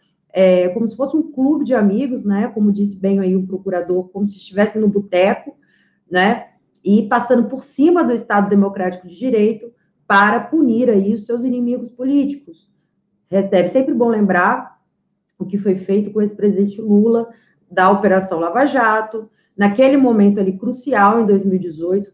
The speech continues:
quando Lula estava em primeiro lugar nas pesquisas eleitorais,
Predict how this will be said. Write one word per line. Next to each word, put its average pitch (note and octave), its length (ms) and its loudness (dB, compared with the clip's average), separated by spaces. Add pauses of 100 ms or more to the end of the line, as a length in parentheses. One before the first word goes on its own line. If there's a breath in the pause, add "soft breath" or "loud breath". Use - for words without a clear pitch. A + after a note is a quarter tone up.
quando G3 260 0
Lula F#3 240 0
estava F3 360 -4
em F3 40 -2
primeiro A3 380 2
lugar G3+ 280 0
nas E3+ 140 -8
pesquisas - 580 -18 (360)
eleitorais, G3+ 800 0